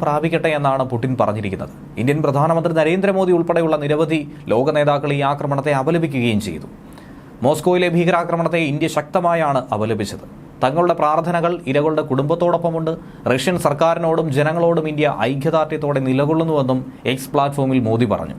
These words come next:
എന്നാൽ മോസ്കോയിൽ ഇങ്ങനെ ഒരു ഭീകരാക്രമണം ഉണ്ടാകാൻ സാധ്യതയുണ്ടെന്ന് റഷ്യയ്ക്ക് നേരത്തെ ഒരു മുന്നറിയിപ്പ് ലഭിച്ചിരുന്നു. അത് അവഗണിച്ചാണോ അവർ മുന്നോട്ട് പോയത് എന്നുള്ള ചോദ്യമാണ് അവശേഷിക്കുന്നത്. മറ്റാരുമല്ല, അമേരിക്കയാണ് ഇങ്ങനെ ഒരു മുന്നറിയിപ്പ് നൽകിയിരുന്നത്. ഭീകരാക്രമണ സാധ്യത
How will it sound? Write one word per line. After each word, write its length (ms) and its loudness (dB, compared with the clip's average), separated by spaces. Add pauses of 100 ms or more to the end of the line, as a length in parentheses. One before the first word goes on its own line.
(1400)
എന്നാൽ 240 2 (140)
മോസ്കോയിൽ 540 2
ഇങ്ങനെ 220 0
ഒരു 120 2
ഭീകരാക്രമണം 640 0
ഉണ്ടാകാൻ 340 0 (100)
സാധ്യതയുണ്ടെന്ന് 760 -2
റഷ്യയ്ക്ക് 320 -4
നേരത്തെ 340 0
ഒരു 140 0
മുന്നറിയിപ്പ് 400 0
ലഭിച്ചിരുന്നു. 420 -4 (380)
അത് 120 2
അവഗണിച്ചാണോ 600 0
അവർ 160 2
മുന്നോട്ട് 360 0
പോയത് 300 2 (100)
എന്നുള്ള 280 0
ചോദ്യമാണ് 460 2 (120)
അവശേഷിക്കുന്നത്. 640 -4 (420)
മറ്റാരുമല്ല, 520 2
അമേരിക്കയാണ് 640 2 (120)
ഇങ്ങനെ 200 -2
ഒരു 140 0
മുന്നറിയിപ്പ് 420 0
നൽകിയിരുന്നത്. 520 -2 (640)
ഭീകരാക്രമണ 580 2 (100)
സാധ്യത 280 0